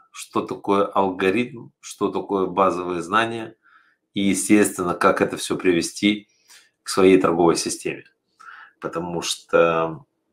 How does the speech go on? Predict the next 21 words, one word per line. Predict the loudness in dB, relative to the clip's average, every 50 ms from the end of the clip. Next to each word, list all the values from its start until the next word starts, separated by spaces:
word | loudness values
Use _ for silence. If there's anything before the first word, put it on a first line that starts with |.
| _ _ _
в | -10 -2 2
науке, | 4 6 8 8 8 6 6 4 2 2 0 -4 -12 _ -20 -20 -20 _ _ _ -18 -16 -16 -16 -18 _ _ _ _ _ _ _ _ _ _ -8 -8 -8 -10 -18 -20 -20 -20 -18 -18 -16 _ -10
в | -2 2
науке | 4 4 4 4 2 0 -2 0 4
есть | 4 4 4 4 2
такое | 0 2 4 6 6 6
понятие, | 6 4 2 4 4 2 2 0 0 -2 -4 -4 -4 -6 -10 _ _ _ _ _ _ _ _ _ _ _ _ _
которое | -6 -6 -2 0 2 4 4 4 4
называется | 4 2 0 -2 -2 0 2 4 4 4 4 2 0 -2 -2 -2 -4 -6 -10 -16 _ _ _ _ _ _ _ _ _ _ -20 -20 _ _ _ _ _ _ _ _
подмена | 0 0 2 2 0 0 0 0 -2
понятий. | -2 -4 -4 -6 -6 -10 -12 -18 -20 _ -20 -20 -20 _ _ _ _ _ _ _ _ _ -20 -20 -20 _ _ 0
То | 0 2
есть, | 2 2
когда | 0 0 2 4 6 6 6 6
там | 4 2 0 0 -4 -10 _ -8
желаемое | -2 2 4 6 6 6 6 6 6 4 2 2 2
выдают | 2 0 2 4 4 4 4 2 2
за | 0 0 0
действительное | 0 -2 -4 -2 -2 -2 0 0 -2 0 2 2 2 2 0 -2 -4 -10 -18 _ _
или, | -8 -6 -4 -2 0 2 2 2 0
наоборот, | 0 0 2 2 2 4 4 4 6 6 6 4 2 -2 -6 -18